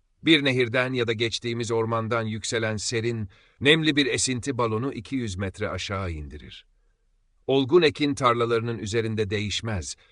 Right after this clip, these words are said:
ama şehirlerin üzerinden geçerken yükselir. Yeryüzü uyuyor şimdi. Daha doğrusu insanlar uyuyor. Çünkü hayvanlar balonu görür görmez uyanıyor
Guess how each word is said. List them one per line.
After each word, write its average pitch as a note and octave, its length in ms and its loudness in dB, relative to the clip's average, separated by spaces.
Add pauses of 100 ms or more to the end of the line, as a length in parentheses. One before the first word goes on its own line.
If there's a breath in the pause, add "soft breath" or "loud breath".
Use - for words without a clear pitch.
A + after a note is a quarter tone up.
(180 soft breath)
ama B2+ 160 0
şehirlerin B2+ 540 2
üzerinden A2 460 -2
geçerken F#2+ 640 -6
yükselir. D#2 640 -12 (380)
Yeryüzü D#3+ 460 6
uyuyor C3 360 0
şimdi. - 540 -10
Daha C3+ 240 6
doğrusu C3 440 0
insanlar B2 540 -2
uyuyor. D#2 560 -8
Çünkü A2 280 -6
hayvanlar G2+ 760 -4 (100)
balonu G2+ 400 -2
görür G2 260 -4
görmez F#2+ 440 -4
uyanıyor G2 500 -4